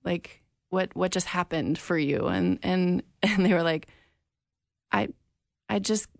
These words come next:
I just really, really, really have a sense that, that Jesus has this and he's with me. And it's okay to walk forward in this and keep processing this because he's with me. And he's with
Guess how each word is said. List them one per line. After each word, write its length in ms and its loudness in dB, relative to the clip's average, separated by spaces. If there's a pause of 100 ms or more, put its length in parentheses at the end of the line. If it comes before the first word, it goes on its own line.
(120)
I 120 0
just 320 -2
really, 380 0
really, 560 0 (140)
really 380 0
have 200 -2
a 60 -2
sense 440 -2
that, 220 -2 (280)
that 140 -2
Jesus 400 -2
has 260 -4
this 420 -4
and 100 0
he's 160 2
with 240 -2
me. 320 -2 (480)
And 100 4
it's 160 0
okay 260 -2
to 100 2
walk 220 0
forward 340 -4
in 100 0
this 220 -2
and 100 2
keep 240 -6
processing 600 -4
this 280 -4
because 300 -2
he's 220 -4
with 280 -6
me. 360 -4 (540)
And 100 4
he's 180 2
with 200 0